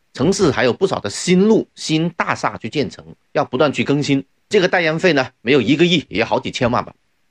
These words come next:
但是，但是，但是，现实呢是残酷的。科大讯飞的董事长刘庆峰呢，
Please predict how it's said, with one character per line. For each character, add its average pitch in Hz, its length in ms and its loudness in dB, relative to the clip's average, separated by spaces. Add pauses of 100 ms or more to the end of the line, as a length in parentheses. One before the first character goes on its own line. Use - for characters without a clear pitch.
(120)
但 185 180 -2
是， - 240 -2 (240)
但 185 200 -2
是， 131 180 -4 (160)
但 190 220 -2
是， - 200 -8 (360)
现 226 420 2
实 110 180 -4
呢 107 200 0
是 - 120 -6
残 - 280 -10
酷 139 160 0
的。 - 120 -2 (200)
科 - 180 0
大 226 140 2
讯 214 260 2
飞 214 100 4
的 196 120 2
董 92 200 -4
事 151 120 -4
长 92 220 -2
刘 127 120 0
庆 151 160 -6
峰 143 180 -2
呢， 127 140 -2